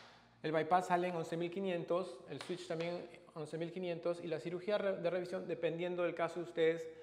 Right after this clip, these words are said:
ya podemos conversar cuánto les va a costar. La mayoría de gente se queda una noche en el hospital, y en este caso, si entran el día viernes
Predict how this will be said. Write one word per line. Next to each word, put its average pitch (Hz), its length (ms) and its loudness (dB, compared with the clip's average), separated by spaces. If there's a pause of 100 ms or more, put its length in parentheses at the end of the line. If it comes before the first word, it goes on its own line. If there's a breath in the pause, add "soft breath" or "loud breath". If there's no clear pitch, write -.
(360 loud breath)
ya 156 100 4
podemos 156 260 2
conversar 139 600 -4 (240)
cuánto 147 220 -4
les 135 140 -4
va 135 60 -6
a 131 40 -10
costar. - 560 -4 (400 loud breath)
La 170 140 2
mayoría 180 480 4
de 226 100 6
gente 214 720 -2
se 175 120 -4
queda 180 300 2
una 226 260 2
noche 196 540 -2 (680)
en 151 160 -8
el 147 120 -6
hospital, 139 600 -8 (1000 loud breath)
y 160 60 -6
en 165 60 -4
este 185 200 -2
caso, 185 240 -2
si 185 160 -2
entran 180 300 0
el 170 100 -2
día 175 140 4
viernes 175 560 -2